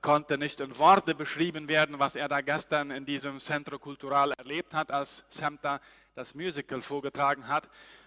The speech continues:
Und so wie Frau Isaac das in ihrem Gedicht zum Ausdruck gebracht hat und wie wir das im letzten Lied gesungen haben, dass Jesus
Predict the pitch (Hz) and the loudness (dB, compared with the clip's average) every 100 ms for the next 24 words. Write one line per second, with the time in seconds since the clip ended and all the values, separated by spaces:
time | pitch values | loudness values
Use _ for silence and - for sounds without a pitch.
0 | - 139 147 139 139 139 - 139 139 147 | -14 -10 -6 -4 -2 -2 -2 -2 -2 -2
1 | 151 147 - 143 143 139 143 139 139 135 | -2 -2 0 -4 -4 -6 -6 -4 -6 -2
2 | 165 - 151 139 156 160 151 147 139 147 | -4 -4 -8 -2 -2 -2 -10 -10 -2 -2
3 | 139 - 143 135 131 131 135 135 143 139 | -2 -10 -16 -14 -10 -6 -2 -4 -4 -8
4 | - - 139 143 180 156 147 151 143 143 | -8 -10 -8 -6 -6 -8 -6 -6 -4 2
5 | 147 143 135 127 127 143 143 143 - | 2 2 -6 -6 -2 0 0 -2 -8